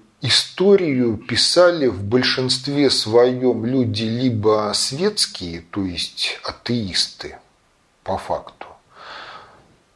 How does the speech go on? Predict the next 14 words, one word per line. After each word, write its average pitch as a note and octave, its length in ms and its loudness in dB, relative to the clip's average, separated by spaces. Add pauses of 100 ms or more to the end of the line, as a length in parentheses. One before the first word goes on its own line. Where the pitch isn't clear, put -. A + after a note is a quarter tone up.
откровенные D#2+ 800 -2
атеисты, D#2+ 760 -10
либо E3 840 2 (960)
атеисты C#3 600 2
другого A#2+ 680 2
толка, - 640 -12 (320)
то G#2 100 -4
есть - 380 -2 (340)
атеисты A2 1080 0 (760)
которые C3+ 680 2
отождествляли G#2+ 1300 0
религию G2 1040 -6
и A#2+ 140 -2
ритуал, G#2 640 -6